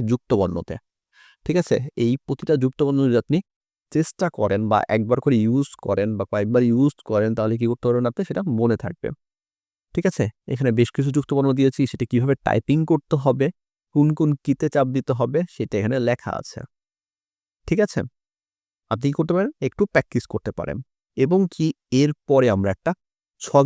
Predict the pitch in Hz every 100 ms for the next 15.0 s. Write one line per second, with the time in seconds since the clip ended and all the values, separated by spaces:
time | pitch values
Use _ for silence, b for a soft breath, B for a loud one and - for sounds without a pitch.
0 | 139 117 92 95 92 - 202 _ - 101
1 | 127 139 - 151 160 180 _ _ _ _
2 | _ - 110 - 156 135 104 - 127 160
3 | 180 175 156 127 113 117 117 - 107 104
4 | 117 160 170 _ _ _ 120 - - 185
5 | - - 180 - 135 98 - - 143 -
6 | 131 139 113 123 127 123 113 - 117 123
7 | 131 120 120 - 98 - 92 98 185 -
8 | 117 160 _ _ _ _ - 110 104 120
9 | 139 139 143 135 120 104 107 123 131 156
10 | 147 147 139 127 - 135 131 165 185 -
11 | 143 - 151 113 110 127 127 139 151 117
12 | 107 135 175 147 117 113 151 - _ _
13 | - - 101 - - - 135 _ _ _
14 | _ _ _ - - - 135 135 131 185